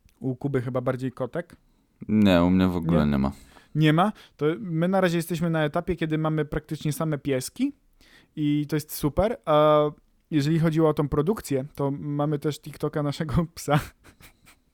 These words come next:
Speaker 2: No ale to powiedz nazwę, powiedz nazwę.
Speaker 1: Bruno, Podłoga, Sausage Dog, Sausage Dog.
Speaker 2: No. I na pewno będzie miał więcej obserwujących niż nasz podcast.
Speaker 1: Tak, bo też mamy konto i,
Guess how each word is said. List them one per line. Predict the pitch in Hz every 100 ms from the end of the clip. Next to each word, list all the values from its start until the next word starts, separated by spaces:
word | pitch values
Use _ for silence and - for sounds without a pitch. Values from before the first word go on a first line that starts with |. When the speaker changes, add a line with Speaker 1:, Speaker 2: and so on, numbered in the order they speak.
| _ _ _ _ _ _ -
Speaker 2:
No | 90
ale |
to | 87 90
powiedz | 107 104 -
nazwę, | 156 147 - 85 87 -
powiedz | 107 101 107
nazwę. | 120 101
Speaker 1:
Bruno, | 175 196 190 202
Podłoga, | 196 175 165 175 170 175 175
Sausage | - 180 - 143 135
Dog, | 135 135 -
Sausage | - 151 143 156 143 135
Dog. | 135 131 135 - _ _
Speaker 2:
No. | - 87 82 95 _ _ - - - _
I |
na | 90
pewno | 90 101 101
będzie | 95 95
miał | 95 92 95
więcej | 98 98 92
obserwujących | 92 - 90 92 92 - 92 -
niż | 92 101 - - _ - - - - _
nasz | - 92
podcast. | - 170 - 82 82 - - - - - _
Speaker 1:
Tak, | 160 139 139
bo | 151 196
też | 165 165 156 -
mamy | 143 131 135 135
konto | - 135 131 147 165
i, | 175 160 156